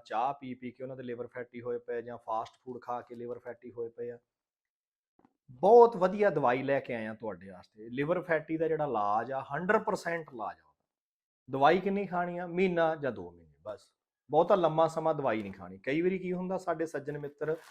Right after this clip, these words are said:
ਲੰਮਾ ਸਮਾਂ ਦਵਾਈ ਚੱਲਣ ਤੋਂ ਥੋੜਾ ਜਿਹਾ ਪਿੱਛੇ ਹਟ ਜਾਂਦੇ ਆ। ਜਿਹੜੀ ਮੈਂ ਅੱਜ ਤੁਹਾਨੂੰ ਦਵਾਈ ਦੱਸੂਗਾ,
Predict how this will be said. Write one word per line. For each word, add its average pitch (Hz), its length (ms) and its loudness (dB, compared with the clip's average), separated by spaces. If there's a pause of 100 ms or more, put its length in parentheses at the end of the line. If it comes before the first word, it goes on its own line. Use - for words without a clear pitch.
(380)
ਲੰਮਾ 160 460 4
ਸਮਾਂ 175 300 2
ਦਵਾਈ 147 260 4
ਚੱਲਣ 127 420 -4
ਤੋਂ 127 220 -6
ਥੋੜਾ 127 320 -6
ਜਿਹਾ 117 240 -4
ਪਿੱਛੇ 117 340 -12
ਹਟ 92 160 -14
ਜਾਂਦੇ 95 320 -16
ਆ। 160 80 -12 (600)
ਜਿਹੜੀ 160 240 4
ਮੈਂ 175 260 2 (140)
ਅੱਜ 160 120 2
ਤੁਹਾਨੂੰ 160 280 0
ਦਵਾਈ 131 280 4
ਦੱਸੂਗਾ, 160 560 -2